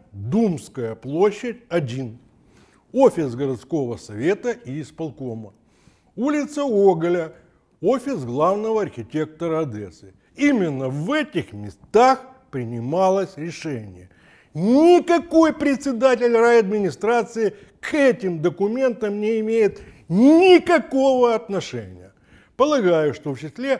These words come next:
протестующих, перекрывших Генуэзскую, были люди, понимающие, знающие положение дел.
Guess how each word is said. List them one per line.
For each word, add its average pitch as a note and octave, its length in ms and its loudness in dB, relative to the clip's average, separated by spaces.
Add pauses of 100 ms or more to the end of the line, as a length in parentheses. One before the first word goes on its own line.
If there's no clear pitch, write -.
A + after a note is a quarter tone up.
(160)
протестующих, F#3+ 1080 -2 (320)
перекрывших B3+ 600 -6
Генуэзскую, A#3 760 -6 (360)
были D3+ 520 -2
люди, F#3 580 -4
понимающие, F#3 1120 -4
знающие D#3 800 -6
положение D3+ 880 -10
дел. G#2+ 360 -14